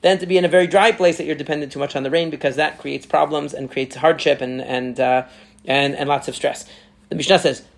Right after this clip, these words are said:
"B'shlosha Marcheshvan, Sholdet Gshemim." We start asking for rain on the third of Marcheshvan. This, of course, talking about in Eretz Yisrael. Rabban Gamliel Omer, "B'shiva Bo," Rabban Gamliel says on the seventh. Tet Vav Yom Achar Echag. We do, we start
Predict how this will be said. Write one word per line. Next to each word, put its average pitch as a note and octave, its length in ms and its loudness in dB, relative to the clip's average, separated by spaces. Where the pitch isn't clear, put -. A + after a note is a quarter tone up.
"B'shlosha G3 460 2
Marcheshvan, D#3+ 480 4
Sholdet D#3 300 2
Gshemim." C3+ 380 -2
We B2+ 80 -10
start F#3+ 240 6
asking D#3 280 -2
for C#3 80 -10
rain E3+ 160 4
on D#3 60 0
the D3 80 -2
third F#3 220 2
of D#3+ 80 2
Marcheshvan. D3+ 420 0
This, D3+ 120 -6
of C3+ 80 -16
course, C#3+ 180 -2
talking C#3 220 -2
about C3+ 160 2
in C3 60 -2
Eretz C#3 240 0
Yisrael. F3 420 4
Rabban E3 200 2
Gamliel F#3+ 240 4
Omer, A3+ 280 6
"B'shiva A3+ 380 2
Bo," A#3 120 2
Rabban G3 280 2
Gamliel G#3 220 0
says G3 160 -2
on F#3 100 -2
the E3+ 60 -6
seventh. C#3 420 0
Tet A3+ 180 6
Vav A3 240 4
Yom A#3 400 6
Achar G3+ 420 2
Echag. D3+ 380 -2
We D3 140 -8
do, F#3 160 -8
we F3 80 -4
start - 320 2